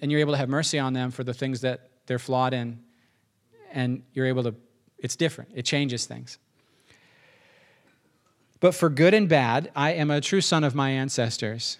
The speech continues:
So let's let Jesus redefine our bloodlines. You ready to pray with me? Now, th-, this last one, I didn't need you to pray out loud with me, but this one, I'm gonna need you to pray out loud with me, and it may help you to stand up.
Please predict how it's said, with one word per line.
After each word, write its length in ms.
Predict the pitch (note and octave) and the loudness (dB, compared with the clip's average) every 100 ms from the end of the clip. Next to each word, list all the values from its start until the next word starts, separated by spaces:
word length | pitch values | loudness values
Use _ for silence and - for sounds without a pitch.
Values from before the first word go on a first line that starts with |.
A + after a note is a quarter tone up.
| _ | _
So 500 | - - C3 A#2+ A#2+ - | -6 2 2 2 -2 -4
let's 500 | B2+ C#3 D#3+ - - | 2 4 4 2 -2
let 240 | D3 C#3+ | 0 0
Jesus 760 | C3+ C#3+ C#3+ B2 A#2 A2+ - - _ _ B2 | -2 -2 -2 -2 -6 -6 -10 -12 _ _ -8
redefine 920 | A2+ C3+ B2+ B2 - B2 A2+ G#2 A2 A2+ _ _ _ _ _ _ _ _ | -2 -2 -2 -6 -4 -4 -4 -8 -14 -20 _ _ _ _ _ _ _ _
our 140 | A#2+ | -4
bloodlines. 640 | A2+ A#2 A2 G#2 B2 C3+ - _ _ _ _ _ _ _ _ _ _ _ _ _ - - _ _ _ _ - | -2 -4 -4 -8 -10 -16 -18 _ _ _ _ _ _ _ _ _ _ _ _ _ -20 -20 _ _ _ _ -2
You 140 | C#3 | 4
ready 220 | C#3+ D3 | 4 4
to 60 | C#3 | 2
pray 160 | C#3+ | 0
with 160 | D3+ D#3 | 0 -2
me? 140 | G#3 - _ _ _ _ _ _ _ _ _ _ _ | -8 -10 _ _ _ _ _ _ _ _ _ _ _
Now, 120 | D3+ | 0
th-, 140 | D3 D#3+ | 2 2
this 180 | D#3+ | 4
last 280 | E3+ F#3 G3+ | 4 2 2
one, 140 | F#3+ E3 | 0 2
I 120 | D3 | 0
didn't 240 | D3 C#3+ | 0 -2
need 200 | C3+ C3 | -2 -2
you 60 | C3 | -4
to 80 | A#2+ | -4
pray 200 | B2+ B2 | -2 0
out 200 | A#2+ A#2+ | 0 -2
loud 240 | A2+ B2+ | -2 -2
with 180 | C#3 B2+ | -4 -6
me, 220 | E3 E3 _ _ _ - | -10 -10 _ _ _ -6
but 140 | C3+ | 2
this 220 | D3 E3 | 2 4
one, 160 | F3+ F3 | 2 2
I'm 120 | D3+ | 2
gonna 180 | C#3+ C#3+ | 2 2
need 300 | C3+ C#3 A#2+ | 2 2 2
you 220 | C3+ C#3+ | 0 0
to 140 | - | -2
pray 220 | C#3 C3+ B2 | -2 2 2
out 180 | A#2+ | 2
loud 200 | A#2+ A#2+ | 2 2
with 140 | B2+ B2+ | 0 -2
me, 120 | C#3+ | 0
and 100 | C3+ | 0
it 80 | C#3 | 0
may 220 | B2+ C#3+ | 0 2
help 300 | C3+ C3+ C3 | 2 0 0
you 80 | C#3+ | -4
to 60 | C3 | -2
stand 360 | - B2 A#2+ | -2 -4 0
up. 340 | C3+ E3+ - | 0 0 -6